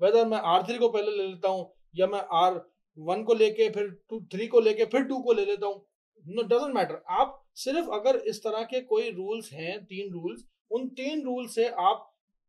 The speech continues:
initial state से final state तक पहुंच रहे हैं, goal state तक पहुंच रहे हैं और आप तीनों rules को प-,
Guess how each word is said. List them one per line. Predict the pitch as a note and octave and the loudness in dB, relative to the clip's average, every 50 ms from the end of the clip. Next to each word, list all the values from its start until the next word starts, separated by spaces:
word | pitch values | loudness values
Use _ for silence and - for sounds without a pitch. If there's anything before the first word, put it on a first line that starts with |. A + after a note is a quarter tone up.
| _ _ | _ _
initial | - A3 C4+ D#4 C#4+ C#4 D4 C4+ A#3 | -4 -2 0 0 2 2 2 2 0
state | A3 - - G#3 G3+ G3+ | -2 -2 -2 -2 -2 -2
से | - - A3 A3+ | -2 -2 -2 -2
final | A3 A3 G#3+ A3+ C#4 D4 C#4 B3+ | 0 0 0 0 0 0 -2 -4
state | A3+ - G#3 G3 F#3 E3+ | -4 -4 -4 -4 -4 -6
तक | G#3 F#3 - | -8 -8 -4
पहुंच | F3 F3+ F3 E3+ | -4 -4 -4 -4
रहे | F3 F3+ | -6 -6
हैं, | G3 F#3+ | -4 2
goal | F3+ A3+ A#3+ A#3+ | 4 4 4 4
state | A3+ - G#3+ G3+ E3+ | 0 -4 -6 -4 -2
तक | G3 F3 - - | -4 -4 -4 -6
पहुंच | E3+ E3 D#3+ E3 | -6 -6 -6 -6
रहे | E3 E3+ | -6 -6
हैं | F#3+ A3 A3+ _ _ _ _ _ _ - | -6 -8 -10 _ _ _ _ _ _ -4
और | F#3 G#3 | -2 0
आप | A3 A3 A3 A3 - | 0 0 0 -4 -8
तीनों | A#3 A#3+ C4+ C#4+ C#4+ | -8 -4 -2 -2 -2
rules | C4+ C4 C4 B3+ | -2 -4 -6 -6
को | - C#4 C4+ | -4 -4 -4
प-, | - - G3 F3+ F3 E3 - | -2 -2 -4 -4 -4 -6 -10